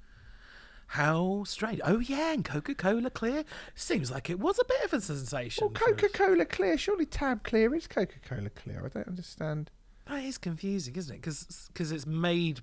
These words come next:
Speaker 1: by Coca-Cola.
Speaker 2: Yeah.
Speaker 1: You know, I don't, I don't know, I don't know.
Speaker 2: So anyway, I, look, but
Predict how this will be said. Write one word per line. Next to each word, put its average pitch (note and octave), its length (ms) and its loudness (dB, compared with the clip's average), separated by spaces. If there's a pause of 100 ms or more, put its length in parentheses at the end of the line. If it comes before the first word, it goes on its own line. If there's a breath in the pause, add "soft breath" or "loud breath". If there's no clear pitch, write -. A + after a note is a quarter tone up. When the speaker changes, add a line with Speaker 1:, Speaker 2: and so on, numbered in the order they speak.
(100)
Speaker 1:
by A2 160 -4
Coca-Cola. G#2+ 880 -10 (1080 soft breath)
Speaker 2:
Yeah. D#3+ 80 -6
Speaker 1:
You D3+ 120 -2
know, C3+ 100 -4
I - 120 -6 (100)
don't, F2 100 -8
I - 140 -8
don't D#3+ 120 -12
know, - 60 -12
I - 320 -14
don't - 80 -16
know. - 60 -14 (260 loud breath)
Speaker 2:
So - 160 12
anyway, D#3 420 12
I, E3 180 6
look, G3 200 8
but F3 120 4